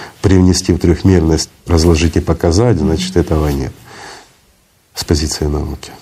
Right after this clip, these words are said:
Speaker 2: Поэтому есть
Speaker 1: Но для
Speaker 2: шанс
Speaker 1: того,
Speaker 2: изучить.
Speaker 1: чтобы это, но для того, чтобы это изучить, нужно делать более серьёзный и сложный аппарат. Для того, чтобы мы могли использовать как инструмент наше сознание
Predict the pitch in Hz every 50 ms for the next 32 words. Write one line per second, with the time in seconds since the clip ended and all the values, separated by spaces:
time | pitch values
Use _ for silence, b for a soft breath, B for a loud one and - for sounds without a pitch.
0 | _ _ - - 196 185 180 190 87 82 85 - 98 87 82 - 90 90 90 90
1 | - - 92 85 85 87 82 - 90 85 85 82 82 82 80 80 78 80 80 78
2 | - - 87 90 92 92 92 87 90 85 - 90 90 85 - 90 82 85 82 -
3 | 87 85 80 82 90 90 - 113 - - 80 71 78 78 76 80 85 82 80 73
4 | 73 82 80 80 78 - - 78 82 82 82 78 80 78 73 71 - - 78 76
5 | 73 80 78 76 76 - - 80 69 - 80 80 B B B B B B B B
6 | B B B - - - - 85 82 - - 76 85 82 82 82 82 82 85 85
7 | 82 78 76 - - 87 80 71 76 76 71 - - 73 - 82 78 - - 85
8 | 80 78 73 - 82 80 - - - - - 85 80 78 95 107 117 104 85 82
9 | -